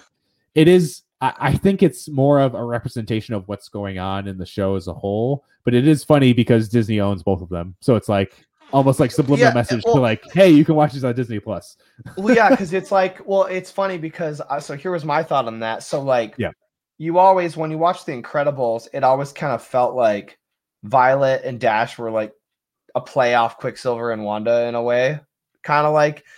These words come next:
Speaker 2: they always felt like an amalgamation of that. Like, like if Wanda and Invisible Woman were kinda mixed together, you
Speaker 1: Yeah.
Speaker 2: know, it kinda had that, that whole vibe. And then The Parent Trap,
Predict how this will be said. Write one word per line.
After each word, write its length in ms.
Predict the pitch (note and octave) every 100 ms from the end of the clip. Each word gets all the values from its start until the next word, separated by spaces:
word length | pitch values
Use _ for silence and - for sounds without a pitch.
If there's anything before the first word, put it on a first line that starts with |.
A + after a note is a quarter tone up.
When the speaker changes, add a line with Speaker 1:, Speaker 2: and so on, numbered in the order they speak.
| _
Speaker 2:
they 100 | D#3+
always 240 | E3+ E3+ E3+
felt 280 | - D3 C3+
like 140 | D#3
an 80 | C#3+
amalgamation 720 | B2+ B2+ C3 B2+ A#2+ B2 C3
of 80 | A#2+
that. 280 | B2+ B2 A#2
Like, 200 | A#2+ A2 -
like 320 | - B2 B2+
if 120 | D#3
Wanda 420 | F#3+ F#3+ F#3 F3+ E3+
and 120 | D#3+
Invisible 440 | D3 D3+ C#3 C#3
Woman 320 | C3 B2 B2 A#2
were 120 | A2+
kinda 240 | B2+ A2+
mixed 260 | A2 A2 -
together, 520 | G#2+ G#2+ G#2 G2+ G2+ _ _ _ _ _
you 120 | -
Speaker 1:
Yeah. 100 | D#3
Speaker 2:
know, 40 | C3
it 200 | G2+ - -
kinda 220 | F3+ D#3
had 240 | D3 C#3+
that, 220 | C#3+ C3 B2+
that 180 | B2
whole 520 | - - C3 B2+ A2+ _ -
vibe. 380 | A#2 A#2+ C#3 D3+ _ _ _ _ _ _
And 100 | F3+
then 80 | F3+
The 80 | D3+
Parent 360 | - A3 A3 -
Trap, 360 | E3+ D3 -